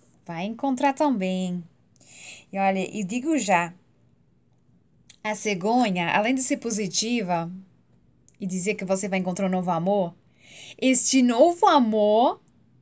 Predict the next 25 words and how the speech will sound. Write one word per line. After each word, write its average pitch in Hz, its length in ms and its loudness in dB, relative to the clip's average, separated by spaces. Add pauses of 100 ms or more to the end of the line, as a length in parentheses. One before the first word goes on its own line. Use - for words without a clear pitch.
(440)
está 220 840 2 (160)
perto, 269 720 4 (140)
perto 233 440 2
de 226 140 2
aparecer, 262 880 2
porque - 260 -10
isso - 180 -4
é - 20 2
uma 226 160 2
carta 240 420 -2
bem 269 540 0 (220)
rápida 208 640 -2
e 269 120 4
bem 240 480 0
breve. 190 600 2 (520)
É, 202 220 -6 (140)
a 180 120 -4
nível 247 240 -2
de 262 220 -4
tempo, 220 460 -4
indica 220 440 -4
que 233 160 -8
é 233 60 -2
em 320 160 0
breve. 202 640 0